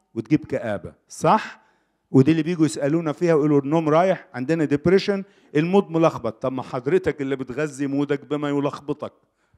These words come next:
هنعمل إيه؟ خلاص، خد عنوان الحدث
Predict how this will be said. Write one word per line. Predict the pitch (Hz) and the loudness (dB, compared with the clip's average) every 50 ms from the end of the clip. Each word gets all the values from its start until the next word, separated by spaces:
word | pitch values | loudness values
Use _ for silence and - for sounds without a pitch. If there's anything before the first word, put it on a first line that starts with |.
| _ _ - | _ _ -8
هنعمل | 113 131 139 143 127 123 123 120 123 | -4 0 0 0 0 -2 -2 -2 -2
إيه؟ | 123 120 110 98 - _ _ _ _ _ _ _ _ _ _ _ _ _ _ _ _ _ _ _ _ _ _ _ _ _ _ _ _ _ _ _ _ _ _ _ _ _ _ _ _ _ - | -2 -2 -2 -4 -8 _ _ _ _ _ _ _ _ _ _ _ _ _ _ _ _ _ _ _ _ _ _ _ _ _ _ _ _ _ _ _ _ _ _ _ _ _ _ _ _ _ -6
خلاص، | - 131 117 - - _ | -6 -6 -6 -6 -10 _
خد | - - - 220 240 - 196 | -10 0 4 4 6 6 4
عنوان | 175 196 190 190 208 226 233 220 | 2 2 4 4 4 4 4 4
الحدث | 202 180 165 - - - 254 247 285 285 277 - - | 0 -2 -2 -4 -4 -2 0 2 2 2 2 0 -6